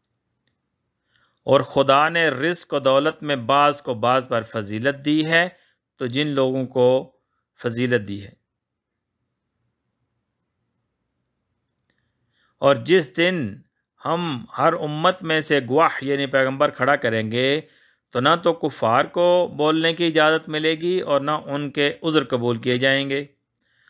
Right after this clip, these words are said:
और जब जालिम लोग अजाब देख लेंगे तो फिर ना तो उनके अजाब ही में तखफीफ की जाएगी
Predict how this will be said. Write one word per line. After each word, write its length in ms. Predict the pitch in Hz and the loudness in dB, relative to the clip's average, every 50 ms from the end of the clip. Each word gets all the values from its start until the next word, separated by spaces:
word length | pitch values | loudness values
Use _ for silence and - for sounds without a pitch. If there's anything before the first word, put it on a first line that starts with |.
| _ _ _ - | _ _ _ -2
और 120 | 143 139 131 | -2 2 4
जब 180 | 147 160 156 | 4 2 4
जालिम 460 | 139 127 135 131 131 139 160 175 175 | 4 2 2 4 4 2 0 -2 -2
लोग 300 | 165 165 165 170 175 165 | 0 2 4 4 4 2
अजाब 380 | 147 131 120 127 135 143 135 113 | 2 0 2 2 2 2 0 -2
देख 280 | 104 113 120 139 135 143 | -4 -6 -6 -6 -4 -4
लेंगे 500 | 147 160 156 160 156 156 165 165 170 170 | -4 -2 -2 -2 -2 -2 0 0 0 0
तो 140 | 165 156 | -2 -4
फिर 240 | 143 - - 160 151 | -4 -2 -2 -2 0
ना 200 | 135 131 135 139 | 2 2 0 2
तो 180 | 143 - 156 156 | 2 0 -2 -2
उनके 340 | 156 156 143 143 131 147 147 | -2 -2 -4 -4 -2 0 2
अजाब 500 | 139 123 110 104 113 110 117 127 135 131 | 2 2 2 2 2 2 4 2 2 0
ही 200 | 113 113 117 117 | -2 -4 -2 -2
में 200 | 120 139 156 151 | -2 -2 -4 -2
तखफीफ 420 | - 151 - - - 165 165 160 | -4 -6 -4 -2 -2 -2 -2 -2
की 200 | - 170 165 165 | -2 -2 0 2
जाएगी 600 | 151 165 160 160 160 156 151 165 170 175 175 165 | 4 4 4 4 4 0 0 -2 -2 -2 -2 -4